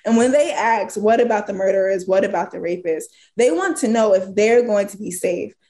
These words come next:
because they are vulnerable to violence from the neighbors, from strangers, from their lovers, from their children, and from police. And they have only experienced deep investment in one institution, which is policing.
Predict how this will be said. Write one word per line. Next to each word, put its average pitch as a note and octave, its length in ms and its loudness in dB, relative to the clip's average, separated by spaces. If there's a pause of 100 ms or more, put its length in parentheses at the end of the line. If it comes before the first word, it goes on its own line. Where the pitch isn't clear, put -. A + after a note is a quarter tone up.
(100)
because G#3+ 360 0
they B3 300 2
are G3 340 0
vulnerable A#3+ 600 2
to F#3 120 -6
violence G#3+ 560 -4
from G3 240 -4
the E3+ 100 -4
neighbors, A#3+ 600 2 (100)
from F3+ 180 -8
strangers, A#3+ 680 2 (160)
from G#3 160 0
their F3 160 0
lovers, A#3+ 600 4
from A3+ 160 -2
their F3 160 -4
children, B3 640 0 (360)
and B3+ 280 2
from G#3 160 -2
police. F#3 580 -6 (300)
And A3 420 0
they B3+ 220 2
have C4 340 -2
only C#4+ 480 4
experienced G3+ 880 -4 (180)
deep C4 320 0
investment A3 800 -2
in G3 240 -2
one B3+ 540 0
institution, A#3 680 -4 (160)
which A3 220 0
is A3 160 0
policing. - 640 -4